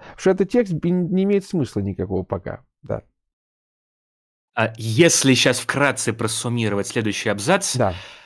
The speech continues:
Speaker 2: Хочет заниматься творчеством,
Speaker 1: Да.
Speaker 2: люди не понимают, родственники не
Speaker 1: Да.
Speaker 2: понимают, женщины
Speaker 1: Всех твор-,
Speaker 2: неинтересны.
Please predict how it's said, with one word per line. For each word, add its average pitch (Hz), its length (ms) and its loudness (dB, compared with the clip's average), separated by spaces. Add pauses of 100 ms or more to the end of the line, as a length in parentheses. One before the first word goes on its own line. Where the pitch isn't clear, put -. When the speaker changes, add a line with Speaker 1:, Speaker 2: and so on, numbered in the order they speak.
(320)
Speaker 2:
Хочет 139 480 2
заниматься 117 560 0
творчеством, 175 680 2
Speaker 1:
Да. 104 160 -2
Speaker 2:
люди 139 340 4
не 117 300 0
понимают, 110 640 2
родственники 135 580 0
не 120 220 0
Speaker 1:
Да. 147 80 -2
Speaker 2:
понимают, 104 560 2
женщины 147 480 2
Speaker 1:
Всех 127 100 0
твор-, 110 100 0
Speaker 2:
неинтересны. 131 800 4